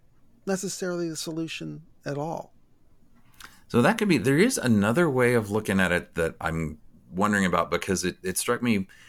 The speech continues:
Speaker 2: the end of the dream, it being a puppet show, that a puppet show would be one way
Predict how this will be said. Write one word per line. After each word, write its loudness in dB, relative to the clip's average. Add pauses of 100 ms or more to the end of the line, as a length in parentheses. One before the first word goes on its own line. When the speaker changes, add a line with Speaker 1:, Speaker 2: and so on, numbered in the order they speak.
(280)
Speaker 2:
the 4
end 4
of 2
the 2
dream, 2
it 0
being 2
a 0
puppet -4
show, -8 (300)
that 0 (440)
a -4
puppet 0
show 4
would 2
be 2
one 2
way 2